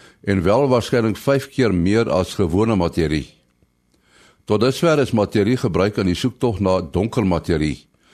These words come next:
maar donker materie bly steeds afwesig. Nou gebruik navorsers by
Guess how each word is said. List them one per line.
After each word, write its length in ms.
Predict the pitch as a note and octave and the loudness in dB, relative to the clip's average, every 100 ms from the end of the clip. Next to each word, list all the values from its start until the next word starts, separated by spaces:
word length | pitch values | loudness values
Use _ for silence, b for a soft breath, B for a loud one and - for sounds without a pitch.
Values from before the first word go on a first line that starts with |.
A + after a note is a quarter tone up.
| b b b | b b b
maar 220 | F#2 F#2 | -2 0
donker 360 | F#2 C3+ E3 C3 | -2 0 2 2
materie 640 | A2+ - G#2+ F#2+ A#2 - | 2 2 0 2 0 -2
bly 240 | E2+ F#2+ | 0 0
steeds 400 | G2 - A#2+ A2+ | 0 0 -2 0
afwesig. 600 | E2+ F#2+ D2+ G2+ - D2 - - _ _ _ _ _ b b b b b | -2 0 0 -2 -2 -6 -6 -20 _ _ _ _ _ b b b b b
Nou 160 | F#2 D3 | 0 0
gebruik 360 | E3 D3+ D#3 A2 | 2 0 0 2
navorsers 680 | G2+ A#2+ - B2 A#2 C3+ - | 2 2 2 0 2 -2 -2
by 320 | G#2+ G#2+ G#2 | -2 0 0